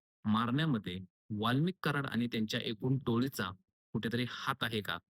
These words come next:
असा प्रश्न आणि अशी माहिती समोर आल्याचे दिसते. तर मित्रांनो, व्हिडिओ शेवटपर्यंत बघा. व्हिडिओतला महत्त्वाचा मुद्दा आपल्याला मी सांगण्याचा प्रयत्न करतोय. तर मी विजय आणि आपण पाहताय बोल की भावा हे आपलं मराठमोळं YouTube चॅनेल.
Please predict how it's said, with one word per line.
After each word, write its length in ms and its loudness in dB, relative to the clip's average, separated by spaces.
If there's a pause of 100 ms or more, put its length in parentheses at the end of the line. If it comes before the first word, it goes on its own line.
(140)
असा 200 0
प्रश्न 420 0 (280)
आणि 180 -2
अशी 220 0
माहिती 580 0 (260)
समोर 380 2
आल्याचे 280 0
दिसते. 360 -6 (580)
तर 40 4
मित्रांनो, 340 4
व्हिडिओ 300 6
शेवटपर्यंत 600 4
बघा. 240 2
व्हिडिओतला 640 0
महत्त्वाचा 560 2
मुद्दा 260 0
आपल्याला 300 -4
मी 160 2
सांगण्याचा 340 0
प्रयत्न 380 -2
करतोय. 280 0 (340)
तर 80 0
मी 160 4
विजय 420 4 (260)
आणि 120 2
आपण 220 0
पाहताय 380 0
बोल 380 2
की 140 2
भावा 560 -2
हे 280 -4
आपलं 240 -2
मराठमोळं 640 0 (340)
YouTube 440 -2
चॅनेल. 200 -6